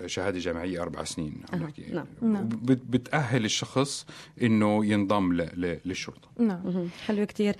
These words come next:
Speaker 3: آه.
Speaker 2: فقط سؤال عن فيسبوك تعقيبًا على موضوع المخدرات، ديالا، لما
Speaker 3: طلعت.
Speaker 2: طرحناه بالأول.
Speaker 3: صحيح، سؤال
Speaker 2: آه،
Speaker 3: طلعت.
Speaker 2: الشكر لطلعت، أكيد اللي سألنا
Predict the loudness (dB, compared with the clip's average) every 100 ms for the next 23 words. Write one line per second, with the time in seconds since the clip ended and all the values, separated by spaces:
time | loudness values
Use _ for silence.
0 | -2 0 2 2 0 2 2 4 4 4
1 | 2 2 0 0 2 2 2 4 4 4
2 | 6 4 4 4 2 4 4 4 4 6
3 | 6 6 6 4 4 2 2 4 4 6
4 | 6 6 6 4 2 2 4 6 4 4
5 | 2 2 2 2 4 4 2 4 4 4
6 | 2 2 4 4 4 4 4 4